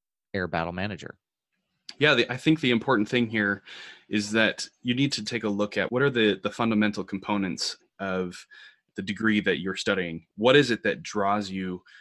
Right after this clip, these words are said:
Speaker 2: uh, to that particular, uh, degree program or area of interest? Boil it down to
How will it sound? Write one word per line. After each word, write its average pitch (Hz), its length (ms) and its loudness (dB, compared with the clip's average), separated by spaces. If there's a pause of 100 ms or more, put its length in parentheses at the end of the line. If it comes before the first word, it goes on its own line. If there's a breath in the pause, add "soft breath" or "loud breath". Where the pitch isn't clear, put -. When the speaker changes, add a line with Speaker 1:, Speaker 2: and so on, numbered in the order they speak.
(220 loud breath)
Speaker 2:
uh, 87 60 -8 (200)
to 101 400 0 (220)
that 98 180 -6
particular, 95 840 -2 (400)
uh, 87 40 -10
degree 98 320 -2
program 92 680 -4 (200)
or 82 340 -8 (300 soft breath)
area 104 340 6
of 90 160 -4
interest? - 560 -4 (840 soft breath)
Boil 127 320 6
it 113 100 4
down 117 260 4
to 107 440 0